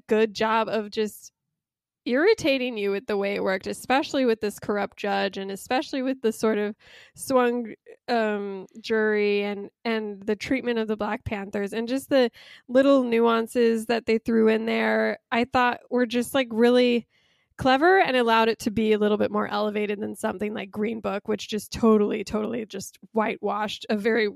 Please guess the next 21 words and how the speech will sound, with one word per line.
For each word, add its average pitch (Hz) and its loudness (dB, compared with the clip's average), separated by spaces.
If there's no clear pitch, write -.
<laughs> - 0
Black - -2
history 233 -6
anyways." 247 -2
But 247 4
this 320 2
was, 277 -2
like, 226 2
I 254 6
think 302 -2
they 247 2
did 233 0
a 220 0
good 220 0
job 208 0
of 202 -4
really 208 0
focusing 233 -2
on 208 -4
the 208 -6
tension 214 0